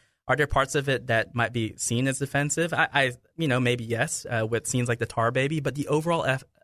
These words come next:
the overall message of the movie is one of inclusivity, and it's one of understanding given the,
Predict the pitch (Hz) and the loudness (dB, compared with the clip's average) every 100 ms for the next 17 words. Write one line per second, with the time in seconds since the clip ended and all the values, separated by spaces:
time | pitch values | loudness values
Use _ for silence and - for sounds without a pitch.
0 | - 135 127 165 170 139 127 127 120 127 | -8 -4 0 0 2 2 0 -2 -4 -2
1 | 120 117 113 117 131 127 107 110 _ _ | 0 0 -2 0 0 0 -2 -4 _ _
2 | _ - 123 123 127 127 113 113 - _ | _ -2 0 2 2 4 2 0 -8 _
3 | 131 143 123 120 139 175 196 175 156 - | 0 0 2 2 2 0 0 0 -2 0
4 | 135 135 135 120 131 123 - 135 151 151 | 0 2 0 -2 0 -2 -2 -2 0 0
5 | 120 117 120 120 117 113 110 | 0 0 2 0 0 -2 -4